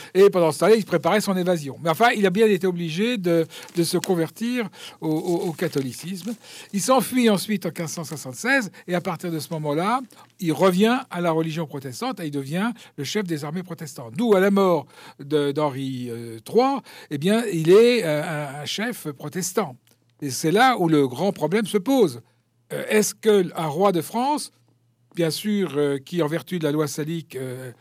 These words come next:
est, est roi de fait, est-ce qu'il peut régner ? Alors qu'on considère que dans le royaume, euh, euh, de France, euh, le, le royaume des Lys,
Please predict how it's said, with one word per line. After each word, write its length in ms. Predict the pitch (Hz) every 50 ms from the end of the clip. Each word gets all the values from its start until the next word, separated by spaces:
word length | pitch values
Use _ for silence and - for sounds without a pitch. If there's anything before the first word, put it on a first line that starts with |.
| - - - - -
est, 260 | - 151 - - 156
est 100 | 151 143
roi 260 | 131 131 160 170 156
de 120 | 143 143 131
fait, 260 | - 233 277 277 - _ _ _
est-ce 200 | - 180 - -
qu'il 160 | - 190 175 165
peut 400 | - - 240 285 311 311 - - _ -
régner ? 600 | 143 139 180 202 208 220 277 294 277 214 135 - - - - - -
Alors 320 | 151 160 175 190 180 180 -
qu'on 360 | 180 170 160 156 - 156 139
considère 600 | - 147 131 - 147 139 190 233 269 269 - -
que 180 | - 180 175
dans 360 | 165 139 143 139 139 131 135 135
le 100 | 135 123
royaume, 600 | 113 120 151 151 147 165 170 165 160 151 135 127
euh, 240 | 127 123 123 123 123 110 _ _ - - - - _ _ 120
euh, 180 | 120 123 123
de 100 | 120 131
France, 540 | 117 - - 233 262 294 302 269 - - - - - - - _ _ -
euh, 260 | 127 127 135 135 127
le, 20 |
le 80 | 123 127
royaume 380 | 127 147 147 165 180 175 160
des 120 | 143 139 139
Lys, 460 | 160 233 285 269 - - - -